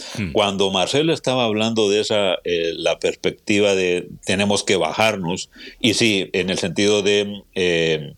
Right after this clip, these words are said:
Speaker 2: bajarnos en el sentido de, eh, estar abiertos a, a todo
Speaker 1: Hmm.
Speaker 2: lo que viene, porque viene, vienen muchas cosas diferentes. Y obviamente,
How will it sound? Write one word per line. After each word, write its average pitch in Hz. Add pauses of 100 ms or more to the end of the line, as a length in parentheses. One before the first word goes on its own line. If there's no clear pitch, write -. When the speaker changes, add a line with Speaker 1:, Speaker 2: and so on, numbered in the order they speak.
(240)
Speaker 2:
bajarnos 117
en 117
el 98
sentido 113
de, 107
eh, 95
estar 101
abiertos 98 (260)
a, 85
a 87
todo 107
Speaker 1:
Hmm. -
Speaker 2:
lo 92
que 85
viene, 104
porque 90
viene, 110
vienen 117
muchas 127
cosas 101
diferentes. 90 (240)
Y 110
obviamente, 117